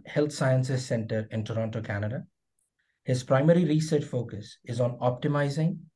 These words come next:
use of peritoneal dialysis in the home. He's the former president of the I S P D North American chapter and co-leads the North American P D Catheter Registry. Today,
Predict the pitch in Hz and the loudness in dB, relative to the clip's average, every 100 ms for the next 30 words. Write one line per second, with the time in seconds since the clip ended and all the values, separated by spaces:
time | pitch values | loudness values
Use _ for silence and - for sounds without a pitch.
0 | _ _ _ 131 170 165 156 - 131 127 | _ _ _ 4 4 6 2 2 0 2
1 | 135 131 123 110 107 113 113 113 107 - | 2 2 2 0 0 -2 -6 -8 -10 -8
2 | 113 104 104 101 85 - _ _ _ _ | -4 -4 -2 -6 -6 -20 _ _ _ _
3 | _ _ _ _ _ _ 143 139 135 - | _ _ _ _ _ _ 0 2 0 4
4 | 139 156 165 143 135 135 101 104 _ _ | 6 6 6 4 0 -2 -4 -8 _ _
5 | _ - 127 120 127 120 123 147 156 - | _ -2 -2 0 -2 4 6 6 2 -2
6 | 143 139 143 127 123 139 165 127 127 156 | -2 -2 -4 -2 2 0 0 2 4 4
7 | 156 110 104 95 - 120 - _ _ _ | 4 -2 -2 -6 -6 -12 -12 _ _ _
8 | _ _ - 117 117 120 - - 156 170 | _ _ -2 -2 -2 -6 -14 2 6 6
9 | 113 107 - - _ _ 117 117 120 131 | 4 -2 -6 -18 _ _ -6 0 2 2
10 | - 123 123 120 - 113 113 - _ 131 | 2 0 0 0 -4 -6 -6 -12 _ 2
11 | 131 123 120 117 123 123 104 107 104 104 | 2 4 4 2 -2 -2 0 0 -2 -4
12 | - - - _ _ _ _ _ _ _ | -8 -18 -20 _ _ _ _ _ _ _
13 | _ _ _ _ _ _ _ _ _ _ | _ _ _ _ _ _ _ _ _ _
14 | _ _ - 147 165 - - | _ _ 4 8 8 6 -2